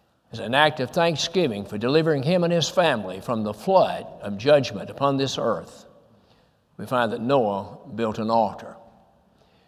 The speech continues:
And on that altar, he offered, of those clean animals, a burnt offering and sacrifice to God. The Bible says that God s-, smelt a sweet smelling savour.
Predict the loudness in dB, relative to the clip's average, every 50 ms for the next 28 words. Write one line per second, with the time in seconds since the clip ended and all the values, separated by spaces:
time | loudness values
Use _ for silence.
0 | _ _ _ 0 4 6 8 8 10 10 10 10 10 8 8 6 2 0 -2 -2
1 | -2 -2 -2 -2 0 2 4 4 4 4 4 0 -2 -2 -2 -4 -8 -6 0 2
2 | 2 2 2 0 -4 -2 -2 0 2 2 2 0 0 -4 -8 -12 -14 -14 -14 -16
3 | -16 -18 -20 _ _ _ _ _ _ _ _ _ _ _ -16 -6 0 2 4 6
4 | 8 8 8 6 6 2 -2 -4 -4 -4 -2 2 4 4 4 2 0 -6 -6 -4
5 | -4 -2 -4 -6 -8 -8 -6 -2 -2 -2 -2 -2 -6 -10 -14 -18 -20 -20 -20 -20
6 | _ _ _ _ _ _ _ _ _ _ _ _ _ _ _ -20 -20 _ _ _
7 | _ _ _ _ _ _ _ _ _ _ 2 4 6 6 6 6 4 4 8 8
8 | 8 8 6 2 -4 -6 -10 -14 -16 -10 -4 2 4 4 6 4 4 2 -2 -6
9 | -8 -10 -18 -20 -20 -20 -18 -14 -6 0 4 4 4 4 2 -2 -4 -2 0 2
10 | 2 2 0 -2 0 2 4 4 4 2 0 0 0 2 2 2 2 2 -2 -6
11 | -10 -12